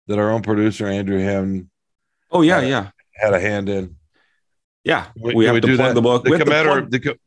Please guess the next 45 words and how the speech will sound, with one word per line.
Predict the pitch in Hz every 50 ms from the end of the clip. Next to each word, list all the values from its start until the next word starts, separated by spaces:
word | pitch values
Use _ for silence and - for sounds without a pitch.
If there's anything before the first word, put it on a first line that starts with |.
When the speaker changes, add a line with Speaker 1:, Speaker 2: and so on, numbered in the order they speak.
| _
Speaker 1:
the | 120 120
commemorative | - 139 135 147 156 151 143 131 117 98
book | 90 117 110 107 - - 117
about | 110 95 110 104 -
the | 110
ninety-seven | 104 110 117 117 110 95 - 117 107 101 92
title | 101 104 104 95 92
team | - 95 95 90 87
at | 85
the | 87 90
Mi-, | 85 92 95 - -
the | 95
Michigan | 92 95 85 - 90 85 85
Wolverines. | 85 85 78 80 80 78 76 71 - - _ _ _ _ _ _ _ _ - - -
Speaker 2:
Yes. | - 226 175 - - -
Speaker 1:
I'm | 127 143
not | 160 170 175 170 -
saying | - - 180 175 175 175 170 156 135
this, | 127 135 120 - - _
that | 123 123 127 120 - _ 104
this, | 120 123 117 - - _
this | 110 120 120 - -
year's | 110 110 107 95 -
team | - 110 104 104 98
is | 95 90 -
that, | 98 87 85 - _
that, | 92 87 85 _ -
that | 85 78 - -
team, | - 85 80 73 69 73
but, | 82 82 - -
uh, | 90 85
I | 101 117
just | 120 113 - -
thought | 123 120 120
we | 131 139
should | 131 - 139 127
give | 143 143 135
a | 131
shout | - - 123 131 113
out | 90 78
to | 87 90
Hail | 85 92 95 92
to | 90
the | 87 85
Victors. | 80 87 76 - - 62 - - -